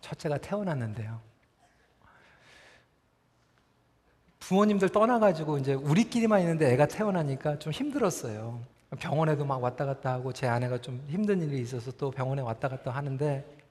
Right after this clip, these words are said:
그렇게 그 힘든데, 그때 저희가 깨달았어요. "야, 이 어머님 이렇게 감사하구나."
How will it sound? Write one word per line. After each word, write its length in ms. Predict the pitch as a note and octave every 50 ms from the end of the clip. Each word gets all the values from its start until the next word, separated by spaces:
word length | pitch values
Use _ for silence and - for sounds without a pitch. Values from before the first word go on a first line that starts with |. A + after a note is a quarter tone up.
| _ _ _ _ _ _ _ _ _ _ _
그렇게 1000 | - - C4 C#4+ D#4 D#4 D#4 D#4 - - - - B3+ B3+ B3 B3 B3 B3 B3+ B3 -
그 100 | - G#3+
힘든데, 840 | G#3+ - - C#4 B3+ B3+ B3 G#3 G3+ G#3 A3+ G#3+ F3+ D3+ D3+ - - -
그때 560 | - F3 - - - A#3+ G#3 D3+ C3 - - - - - - - - - _ _ _ _ _ _ _ _ _ _ _ _ _ _ _ _ _ _ _ _ _ _ _ _ _ _
저희가 260 | - - C#3+ D3 D3
깨달았어요. 580 | C#3+ - A3+ C4+ - C4 G3+ D#3+ - - - -
"야, 1080 | C3 C#3+ _ _ _ _ _ _ _ _ _ _ _ _ _ _ _ _ _ _ - - - - - - - - - _ _ _ _ _ _ _ _ _ _ _ _ _ -
이 60 | D#3
어머님 400 | C3+ A#2 A#2+ C3 C#3 C3+ B2+ A2+
이렇게 300 | A2 C3 C#3+ E3+ - F#3
감사하구나." 1000 | - - - B2 D3 D3 - D3+ C#3 C#3 - B2+ B2 A#2+ C3 C#3+ C#3 C3+ C3+